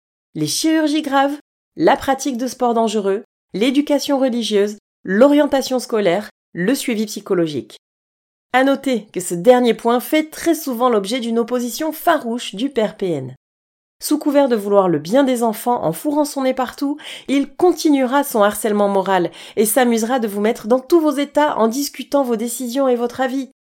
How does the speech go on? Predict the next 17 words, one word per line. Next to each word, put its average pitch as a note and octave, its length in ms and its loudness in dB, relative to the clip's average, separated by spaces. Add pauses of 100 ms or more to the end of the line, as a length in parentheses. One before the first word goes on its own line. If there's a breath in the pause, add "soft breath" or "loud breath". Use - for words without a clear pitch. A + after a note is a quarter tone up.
(220)
Il G3+ 140 4
restera G3+ 420 2
présent G3+ 320 -2
dans A3 120 0
votre B3 220 -2
esprit A#3 380 -6 (140)
en C#4+ 120 2
permanence G#3+ 760 0
pour A#3+ 140 -4
vous A#3+ 140 -6
tourmenter. G3 760 -4 (680)
Et A3+ 120 2
les A#3 160 2
enfants, A#3 520 -2
comment C#4+ 220 4
s'en C#4 180 0
occupera-t-il ? A3+ 720 -6